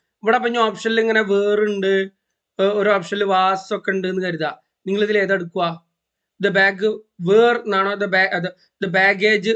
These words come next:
where എന്നാണോ, the baggage was എന്നാണോ എടുക്കുക? വാസ് എടുക്കാൻ പാടുള്ളൂ ട്ടാ. ഓക്കെ, ഓപ്ഷനിൽ ഇങ്ങനെ ഈസ്, ആമാർ, വാസ്, വേർ, ഏ, ഈസ്, വാസ് ഒക്കെ കാണുന്നുണ്ടെങ്കിൽ അതാണ് എടുക്കേണ്ടത്. ഓക്കെ, ശരി, അപ്പോ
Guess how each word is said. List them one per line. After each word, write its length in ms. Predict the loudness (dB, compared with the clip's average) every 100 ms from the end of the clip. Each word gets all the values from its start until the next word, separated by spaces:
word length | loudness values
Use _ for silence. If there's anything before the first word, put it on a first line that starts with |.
| 0
where 200 | 2 2 2
എന്നാണോ, 240 | 0 0 -2
the 80 | 0
baggage 420 | 0 0 -2 -2 0
was 160 | 0 0
എന്നാണോ 180 | -2 -4 -4
എടുക്കുക? 260 | -6 -6 -6 _ _ _ -6
വാസ് 180 | -4 -4
എടുക്കാൻ 220 | -4 -6 -8
പാടുള്ളൂ 240 | -12 -16 -20 _ -6
ട്ടാ. 100 | -6 -8 _ _ -8
ഓക്കെ, 160 | -2 0 0
ഓപ്ഷനിൽ 280 | -2 -2 -2
ഇങ്ങനെ 160 | 0 -2 -4
ഈസ്, 180 | -6 -2
ആമാർ, 240 | -2 -2 -2 0
വാസ്, 280 | -2 -4 -6
വേർ, 160 | -2 -2 -4 _ _ _ -2
ഏ, 20 | -2 0
ഈസ്, 300 | -4 -4 0 0 2
വാസ് 240 | 0 0 -4
ഒക്കെ 100 | -4
കാണുന്നുണ്ടെങ്കിൽ 580 | 0 0 0 -6 -6 -4 -4 -6 _ _ -6
അതാണ് 300 | -2 0 0 -4 -6
എടുക്കേണ്ടത്. 560 | -8 -6 -6 -6 -6 -6 -8 -18
ഓക്കെ, 180 | -12 -12 -12 _ _ -10
ശരി, 180 | -6 -6 -6 _ _ -18
അപ്പോ 180 | -6